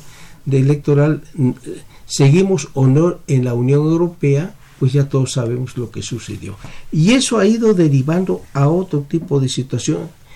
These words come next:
Francia no está escapando a ello. Es cierto, en principio, la, por la cuestión de la gasolina, como tú bien lo señalas, se han derivado a otros temas también. Yo, yo empiezo a ver dentro del panorama, en el contexto internacional,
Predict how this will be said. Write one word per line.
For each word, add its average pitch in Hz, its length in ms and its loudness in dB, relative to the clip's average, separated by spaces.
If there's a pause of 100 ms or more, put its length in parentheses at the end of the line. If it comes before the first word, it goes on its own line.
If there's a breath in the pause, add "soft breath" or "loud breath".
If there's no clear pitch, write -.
(180 soft breath)
Francia 139 440 -2
no 196 80 -4
está 143 200 -4
escapando 123 600 -4
a 117 80 -2
ello. 151 360 -2 (360 soft breath)
Es 135 140 2
cierto, 208 280 0
en 156 120 4
principio, 139 580 -2
la, 139 120 -4
por 123 300 -4
la 113 80 -4
cuestión 127 380 -2
de 123 100 -4
la 117 100 -4
gasolina, 123 680 -2 (360 loud breath)
como 107 220 -6
tú 117 160 -2
bien 123 220 2
lo 120 80 -2
señalas, 131 420 -2
se 110 100 -2
han 117 80 -2
derivado 160 560 -2
a 120 100 -4
otros 113 300 -4
temas 123 260 -4
también. 113 280 -6 (520 soft breath)
Yo, 196 300 0
yo 196 160 2
empiezo 214 400 -2
a 175 40 2
ver 180 360 2
dentro 139 400 2
del 131 80 -2
panorama, 135 600 0 (140)
en 127 160 2
el 110 140 -2
contexto 117 520 -2
internacional, 120 800 -4